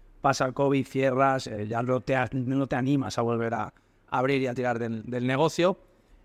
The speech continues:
Eh, para nosotros, las cadenas de restauración organizada también fue muy duro, eh, pero sí es cierto que es los que pudimos aguantar, que no todo el mundo pudo aguantar, pues sales un poco reforzado en el sentido de que te has hecho más fuerte,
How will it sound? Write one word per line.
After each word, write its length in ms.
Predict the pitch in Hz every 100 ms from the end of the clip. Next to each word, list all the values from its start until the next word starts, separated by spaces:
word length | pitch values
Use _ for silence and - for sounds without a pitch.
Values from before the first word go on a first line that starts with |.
| -
Eh, 220 | 147 139
para 180 | 117 110
nosotros, 460 | 107 - 139 117 113
las 160 | 101
cadenas 300 | 107 113 117
de 20 |
restauración 560 | 117 113 120 117 120 120
organizada 560 | 120 120 117 117 156 120
también 200 | 113 104
fue 140 | 127
muy 140 | 131
duro, 420 | 151 165 214 - -
eh, 260 | 131 120 113
pero 200 | - -
sí 160 | - 120
es 100 | -
cierto 400 | 131 123 151 -
que 340 | 151 143 156 143
es 140 | -
los 120 | 123
que 120 | -
pudimos 340 | 101 110 120 127
aguantar, 500 | 123 113 120 151 - - _ -
que 160 | 117
no 140 | 120 131
todo 180 | 131
el 80 | 120
mundo 240 | 120 117 107
pudo 160 | 117
aguantar, 440 | 113 120 117 139 - _ _ _
pues 140 | 123 -
sales 200 | 123 135
un 80 |
poco 160 | 131 139
reforzado 640 | 143 143 123 139 139 147
en 60 | 143
el 80 | 127
sentido 260 | 113 123
de 100 | 139
que 80 | 127
te 80 | 123
has 100 | 127
hecho 160 | 120
más 160 | 131 127
fuerte, 440 | 151 139 147 160